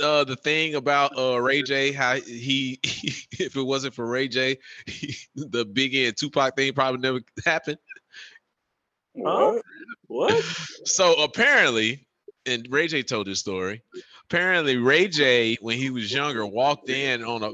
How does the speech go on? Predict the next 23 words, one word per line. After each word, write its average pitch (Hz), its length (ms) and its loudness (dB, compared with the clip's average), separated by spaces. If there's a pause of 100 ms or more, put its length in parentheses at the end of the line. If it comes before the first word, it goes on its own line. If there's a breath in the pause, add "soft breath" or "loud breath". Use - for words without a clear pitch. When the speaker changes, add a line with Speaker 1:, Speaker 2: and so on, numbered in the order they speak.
Speaker 1:
Pac 175 340 2
section, 113 440 -2
and 104 240 -2
he 139 180 -2
the 170 100 -2
one 135 200 -2
that 117 120 0
saw 113 280 0
Faith - 680 -2
<laughs> - 1200 -10
on, 123 380 -2 (180)
on, 117 280 -4
uh, 110 420 0 (260)
Tupac's 139 460 0
lap, 135 320 2 (460 loud breath)
and 107 100 -2
he 131 80 -6
said 156 340 2
something 135 280 -2
to 120 40 -6
somebody, 127 680 0
and 113 80 -4
he 131 80 -4